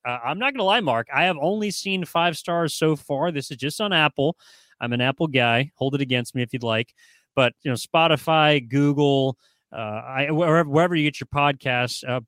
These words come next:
pe-, people seem to like the program. We appreciate all of you out there listening. Um, you're the ones that we do it for.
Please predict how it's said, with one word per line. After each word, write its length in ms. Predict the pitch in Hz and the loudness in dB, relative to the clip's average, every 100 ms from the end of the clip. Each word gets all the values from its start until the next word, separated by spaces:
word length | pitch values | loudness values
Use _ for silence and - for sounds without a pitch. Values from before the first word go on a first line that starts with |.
| _ - | _ -6
pe-, 100 | 165 - | -6 -8
people 220 | 185 202 | -8 -8
seem 160 | - 196 | -8 -4
to 40 | |
like 160 | 202 202 | -2 -4
the 80 | 180 | 0
program. 340 | 208 220 135 | 2 4 4
We 140 | 156 | 4
appreciate 760 | 226 - 240 254 - 202 208 202 | 4 2 2 0 -2 0 2 2
all 260 | 160 175 190 | 2 0 0
of 120 | 160 | 0
you 160 | 160 170 | -2 0
out 220 | 151 151 | 0 0
there 160 | 139 131 | -2 -4
listening. 640 | 120 131 - 123 113 104 - _ _ _ _ | -4 -8 -10 -8 -8 -8 -14 _ _ _ _
Um, 460 | - 110 107 98 95 _ _ _ _ _ _ _ _ _ | -6 -4 -4 -6 -12 _ _ _ _ _ _ _ _ _
you're 120 | 139 | 2
the 80 | 135 | 2
ones 160 | 131 127 | 0 -2
that 60 | |
we 80 | 131 | -4
do 160 | 120 147 | -4 -8
it 80 | |
for. 160 | 104 | -10